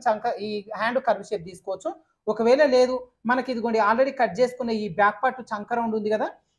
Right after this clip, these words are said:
చంక round ఆధారంగా మనం పెట్టాలి అనుకున్నప్పుడు ఇప్పుడు పై వైపున shoulder joint కోసం ఒక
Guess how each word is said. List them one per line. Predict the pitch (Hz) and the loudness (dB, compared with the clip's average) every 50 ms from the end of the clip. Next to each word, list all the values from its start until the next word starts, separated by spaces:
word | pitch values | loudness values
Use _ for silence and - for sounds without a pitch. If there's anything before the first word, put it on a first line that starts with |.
| _ _ _ | _ _ _
చంక | - 247 247 247 285 | 0 0 0 2 2
round | 320 330 330 294 302 262 220 220 | 2 2 4 4 4 4 4 4
ఆధారంగా | 240 226 277 269 269 262 262 277 | 4 4 2 2 2 0 0 -2
మనం | 262 254 247 220 | -2 -2 -2 -2
పెట్టాలి | 220 214 220 233 233 226 214 214 208 - | -2 -2 0 2 2 2 2 0 -4 -6
అనుకున్నప్పుడు | 202 208 196 - 214 202 180 - 196 208 277 381 - _ _ _ _ _ _ | -8 -10 -8 -6 -6 -6 -6 -6 -4 -4 -4 -4 -4 _ _ _ _ _ _
ఇప్పుడు | 269 240 330 311 311 - | -8 -6 -6 -6 -2 2
పై | 277 262 269 | 2 2 2
వైపున | 285 320 330 311 320 269 226 247 339 - - _ - | 2 0 -2 -2 -2 -4 -4 -4 -4 -6 -10 _ -2
shoulder | - 269 269 277 294 302 226 | 6 6 6 8 8 4 2
joint | 202 277 262 247 220 | 2 0 0 0 -2
కోసం | - 262 247 - 285 | -4 -4 -4 -2 -2
ఒక | 254 233 233 | -2 0 2